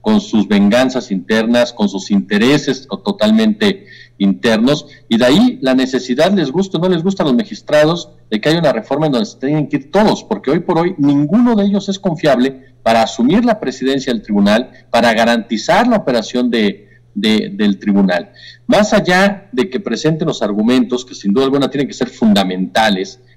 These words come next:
para justificar las decisiones que están tomando, y que, ojo, eh, no los han presentado con la vehemencia que se requiere. ¿Por qué? Porque estamos hablando precisamente de modificaciones importantes al mapa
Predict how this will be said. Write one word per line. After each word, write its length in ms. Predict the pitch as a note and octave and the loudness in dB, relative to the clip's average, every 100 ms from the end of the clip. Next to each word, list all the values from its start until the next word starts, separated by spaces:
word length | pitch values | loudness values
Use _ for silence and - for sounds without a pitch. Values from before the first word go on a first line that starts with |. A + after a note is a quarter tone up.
| - | -4
para 160 | G2 G#2 | -2 -2
justificar 600 | G#2+ G2 G2+ G2+ B2+ C3 | -4 -6 -8 -6 -2 0
las 160 | C3+ | 0
decisiones 540 | A2 F#2+ F#2 A#2+ B2 - | 0 -6 -4 -2 -2 -4
que 80 | - | -8
están 400 | - A2+ A2 G#2+ | -2 0 0 -2
tomando, 340 | F#2+ G2 G#2+ | 0 2 2
y 60 | G#2+ | 0
que, 100 | A#2 | -2
ojo, 300 | A#2+ G2 G#2 | -2 -2 -4
eh, 240 | - - _ A2 | -4 -14 _ -2
no 80 | |
los 140 | B2+ C3+ | -2 0
han 100 | C3 | -2
presentado 540 | C#3 A2 F#2+ A#2+ A#2+ | -2 -2 0 0 0
con 100 | G#2 | 0
la 80 | F#2 | -2
vehemencia 420 | F#2 G2+ A2+ - | 0 0 0 -4
que 100 | - | -10
se 160 | - F#2+ | -10 -10
requiere. 720 | F2+ - D#3 G#3+ A2 - - _ | -10 -6 -2 0 0 -6 -20 _
¿Por 200 | G#2+ G#2 | -4 -2
qué? 160 | D3 F#3 | 0 -2
Porque 220 | - G2+ | -2 -6
estamos 320 | - C#3+ E3+ | -2 -2 0
hablando 280 | B2+ D3+ E3+ | 0 0 0
precisamente 580 | A#2 C#3 C#3+ C3 C3+ D3 | -4 -4 -4 -2 -2 0
de 80 | A#2 | 2
modificaciones 720 | G#2 F#2+ G2 G2+ - C#3 - | 0 -2 -6 -10 -6 -6 -6
importantes 500 | G#2 - - - - | -12 -6 -6 -4 -4
al 80 | G2 | -2
mapa 380 | A2+ D#3 C#3 | -2 0 -2